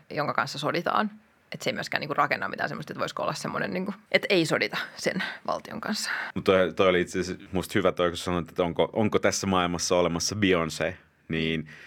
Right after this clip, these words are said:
Speaker 2: siinä toi Judd Apatow on kirjassaan Sick in the Head, joka on tämmönen kokoelma haastatteluja, joita hän on tehnyt komikoiden ja käsikirjoittajien kanssa, joka on musta erinomainen, niin siinä yhdessä haastattelussa keskustellaan tästä, että miten vaikeaa on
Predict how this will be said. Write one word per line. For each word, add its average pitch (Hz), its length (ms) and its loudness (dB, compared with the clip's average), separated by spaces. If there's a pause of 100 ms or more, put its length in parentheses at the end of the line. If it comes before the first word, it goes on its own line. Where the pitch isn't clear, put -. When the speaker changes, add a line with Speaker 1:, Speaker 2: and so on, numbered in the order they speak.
(140)
Speaker 2:
siinä 87 260 0
toi 82 220 4
Judd 92 320 2
Apatow 85 440 2
on 80 160 -4 (340)
kirjassaan 80 680 0
Sick - 260 0
in 82 120 0
the 80 140 0
Head, 85 240 2
joka 76 280 -2
on - 80 -8
tämmönen 82 240 -6 (160)
kokoelma 76 560 -2
haastatteluja, 78 640 -2
joita 76 180 -2
hän 78 140 -4
on 76 80 -4
tehnyt 76 300 -4
komikoiden 76 480 -2
ja 78 60 4
käsikirjoittajien 78 800 -4
kanssa, - 300 -4
joka - 140 -6
on - 100 -8
musta - 200 -8
erinomainen, 78 600 0
niin 76 100 -2
siinä 85 260 0 (440)
yhdessä 98 300 2
haastattelussa 82 580 0
keskustellaan 78 640 0
tästä, 82 260 0
että 80 120 -8
miten 78 180 0
vaikeaa 78 580 4
on 76 400 2